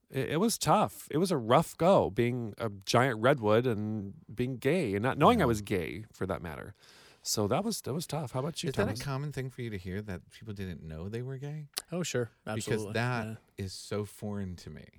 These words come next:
Speaker 3: Mm-hmm. Well, it's,
Speaker 2: I
Speaker 3: it's
Speaker 2: can't even, I can't even tell
Speaker 1: Well,
Speaker 2: you.
Speaker 1: but you know, when I look back on it,
Speaker 3: Mm.
Speaker 1: you know, after finally coming out to myself and realizing this is who I am,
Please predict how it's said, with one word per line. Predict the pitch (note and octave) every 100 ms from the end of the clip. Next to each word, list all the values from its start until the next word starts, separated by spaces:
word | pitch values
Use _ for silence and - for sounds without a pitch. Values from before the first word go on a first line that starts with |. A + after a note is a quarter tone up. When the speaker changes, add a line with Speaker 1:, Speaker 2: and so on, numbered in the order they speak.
| A#2
Speaker 3:
Mm-hmm. | G2+ G#2+ G2 _ _ _ _ -
Well, | D#3
it's, | F3 D3 -
Speaker 2:
I | F#2+
Speaker 3:
it's | D3+
Speaker 2:
can't | G#2 G2
even, | F#2+ F#2 F2
I | F2
can't | - F#2+
even | F2+ E2+
tell | -
Speaker 1:
Well, | F#3 F3+
Speaker 2:
you. | E2
Speaker 1:
but | E3+ -
you |
know, | F#3
when | E3+
I | F3
look | F3 E3+ -
back | B2+ C3 F3+
on | B2+ G#2
it, | F#2+ G2
Speaker 3:
Mm. | - A#2+ - _
Speaker 1:
you | B2
know, | B2 -
after | C#3+ - D#3
finally | - C#3 B2+
coming | B2+ B2 A2+
out | G#2+ G#2
to | -
myself | G#2 G2 - - G3 G3 D2+ G#2 -
and | - G#2+
realizing | A2+ A2+ G2 G2 G2 G2
this | F#2+ G2+ -
is | G#2 -
who | A2
I | F2+ F2+
am, | A2+ F#3 A#2+ F#2 F#2+